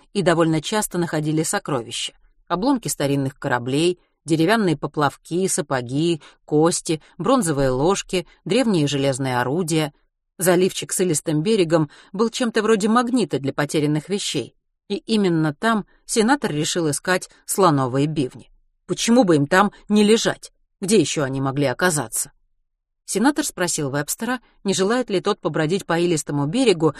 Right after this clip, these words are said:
как бродят собиратели моллюсков, для систематического сбора экспонатов. Не мог бы Вебстер обследовать приливную зону заливчика Поттер-Бич, надев высокие рыбацкие сапоги? Не трудна ли ему будет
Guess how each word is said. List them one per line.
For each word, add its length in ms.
как 180
бродят 320
собиратели 540
моллюсков, 640
для 120
систематического 920
сбора 420
экспонатов. 800
Не 160
мог 220
бы 100
Вебстер 540
обследовать 640
приливную 440
зону 260
заливчика 520
Поттер-Бич, 720
надев 360
высокие 500
рыбацкие 500
сапоги? 540
Не 140
трудна 420
ли 100
ему 200
будет 380